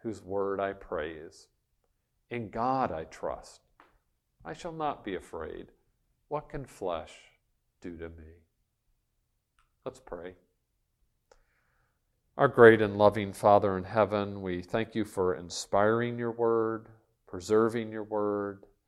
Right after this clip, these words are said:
and illuminating your word to us through the Spirit. And we ask you now to center our thoughts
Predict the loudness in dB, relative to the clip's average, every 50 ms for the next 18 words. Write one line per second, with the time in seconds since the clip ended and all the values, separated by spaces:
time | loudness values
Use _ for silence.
0 | _ _ _ _ _ _ _ _ _ -8 -6 -6 -4 -4 -4 -2 -2 -2 -2 -4
1 | -4 -2 -2 -2 -4 -6 -8 -8 -10 -10 -8 -8 -8 -8 -8 -10 -14 -16 -14 -12
2 | -10 -8 -10 -10 -12 -14 -16 -16 -16 -16 -16 -20 -20 -16 -14 -12 -12 -10 -12 -14
3 | -14 -16 _ _ _ _ _ _ _ _ _ _ _ _ _ _ _ _ _ _
4 | _ _ -14 -8 -6 -4 -4 -4 -4 -6 -10 -10 -8 -6 -4 -2 -2 -2 -4 -6
5 | -8 -10 -4 -2 -2 0 0 0 0 0 2 2 2 0 0 0 0 0 0 -2
6 | -6 -10 -16 -20 -20 -20 -20